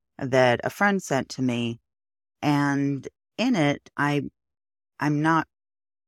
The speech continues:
familiar with this speaker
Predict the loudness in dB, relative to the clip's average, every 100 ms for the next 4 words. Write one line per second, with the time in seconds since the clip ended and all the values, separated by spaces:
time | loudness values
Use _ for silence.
0 | _ -6 0 0 2 0 0 -2 -4 -6
1 | -10 -6 -4 -4 -6 -12 -12 _ _ -14
2 | -10 -4 -4 0 0 -2